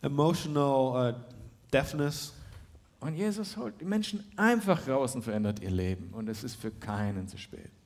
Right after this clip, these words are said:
Speaker 1: And Jesus takes them out of this and changes their lives. It's, it's never too late for anyone.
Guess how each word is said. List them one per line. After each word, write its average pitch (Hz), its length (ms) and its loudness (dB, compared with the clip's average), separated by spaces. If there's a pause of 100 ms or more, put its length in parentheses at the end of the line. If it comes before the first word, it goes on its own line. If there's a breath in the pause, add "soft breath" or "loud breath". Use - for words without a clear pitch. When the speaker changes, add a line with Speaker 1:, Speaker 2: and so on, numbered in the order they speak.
(180)
Speaker 1:
And 123 120 -4
Jesus 156 200 2
takes 190 320 0
them 147 160 -4
out 151 240 2
of 170 140 2
this 117 300 2
and 120 120 -6
changes 156 400 0
their 139 140 2
lives. 123 400 0
It's, - 220 -6
it's 131 260 -4
never 147 340 2
too 147 140 -2
late 127 180 0
for 131 140 -6
anyone. 104 320 -4